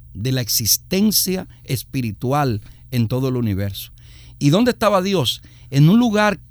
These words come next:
inaccesible, donde solamente uno podía entrar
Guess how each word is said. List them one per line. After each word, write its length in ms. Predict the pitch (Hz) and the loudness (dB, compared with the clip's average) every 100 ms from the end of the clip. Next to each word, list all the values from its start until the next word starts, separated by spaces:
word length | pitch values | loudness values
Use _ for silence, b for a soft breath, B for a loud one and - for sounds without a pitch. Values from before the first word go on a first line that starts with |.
| - | 0
inaccesible, 840 | 170 190 - - 240 294 170 95 b b b | 2 2 2 0 0 0 -2 -6 b b b
donde 280 | 135 185 190 | 0 2 2
solamente 640 | - 277 311 277 320 294 | 2 4 4 4 2 0
uno 460 | 247 294 339 269 196 | 0 0 0 0 -4
podía 320 | 180 180 233 | -10 -10 -10
entrar 480 | 190 180 202 180 | -12 -10 -10 -10